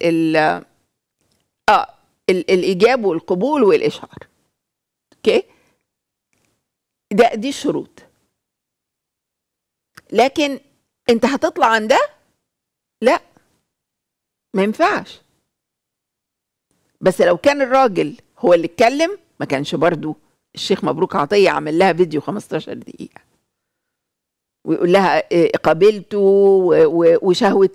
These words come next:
كلام و-، ما تتكلمش ليه؟ فرحها، فرحانة، بتعبر عن، عن نفسها. البنت اتكلمت ات-، آه، م-، آه، مع الأستاذ عمرو أديب و-،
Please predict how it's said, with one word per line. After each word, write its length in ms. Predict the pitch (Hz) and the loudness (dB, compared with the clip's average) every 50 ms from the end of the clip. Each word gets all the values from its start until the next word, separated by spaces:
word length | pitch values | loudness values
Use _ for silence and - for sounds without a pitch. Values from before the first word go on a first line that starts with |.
| - | 0
كلام 760 | - 180 180 185 185 196 196 196 202 196 196 196 196 185 180 175 | 0 0 2 2 2 2 2 2 0 0 -2 -2 -4 -4 -6 -6
و-، 180 | 170 170 190 - _ _ _ _ _ _ _ _ _ _ _ _ _ _ _ _ _ _ _ _ _ _ _ _ - | -6 -6 -8 -10 _ _ _ _ _ _ _ _ _ _ _ _ _ _ _ _ _ _ _ _ _ _ _ _ 0
ما 80 | 196 196 | 0 0
تتكلمش 540 | - 220 - 277 254 254 320 440 427 - 262 | 0 0 0 0 0 0 0 -6 -6 -4 -4
ليه؟ 400 | 214 269 339 349 294 165 185 - _ | -2 -2 0 -2 -2 -2 -4 -10 _
فرحها، 600 | _ - 202 220 269 311 - - - - 151 - - | _ -2 0 2 2 0 -2 -6 -8 -8 -8 -8 -8
فرحانة، 640 | - 170 160 214 - - 262 302 320 311 277 208 131 127 | -4 -4 -4 -4 -2 -2 0 0 0 0 -2 -2 -4 -6
بتعبر 640 | - 175 - 214 208 247 311 277 220 190 220 202 196 | -6 -6 -2 0 2 2 2 0 0 -2 0 0 2
عن، 340 | 170 185 190 185 190 180 - - | 0 0 0 -2 -6 -8 -4 -2
عن 160 | 185 180 180 | -2 -2 -2
نفسها. 500 | 175 185 - - - 254 262 330 247 - _ _ _ _ - - - | -4 -8 -8 -4 -2 0 0 0 -2 -6 _ _ _ _ -20 -18 -12
البنت 400 | - 202 185 220 349 453 453 - | -8 -6 -2 -2 -2 -2 0 -4
اتكلمت 720 | - - - 185 202 233 269 285 277 240 - - - - - | -4 -2 -2 -2 -2 -2 -2 -2 -2 -4 -4 -4 -16 -6 -6
ات-، 180 | 185 - - - | -6 -6 -4 -6
آه، 320 | - - 139 - - - - | -4 -2 0 -2 -2 -2 -6
م-، 280 | 175 165 - - - 165 - - - | -12 -14 -14 -10 -10 -10 -8 -2 -2
آه، 140 | 160 156 160 | 0 0 0
مع 520 | 175 170 160 160 156 156 160 160 160 - | 0 0 0 0 0 0 -2 -2 -2 -4
الأستاذ 380 | - 160 165 - - 208 202 196 | -6 -8 -10 -6 -4 0 0 0
عمرو 240 | 180 180 185 170 151 | 0 0 -2 -2 -2
أديب 440 | - - - 208 160 156 - 170 - _ _ _ _ _ _ _ _ _ - | -2 -2 -4 -4 -6 -8 -8 -10 -14 _ _ _ _ _ _ _ _ _ -8
و-، 360 | - 175 196 185 185 185 185 | 0 4 6 6 6 6 4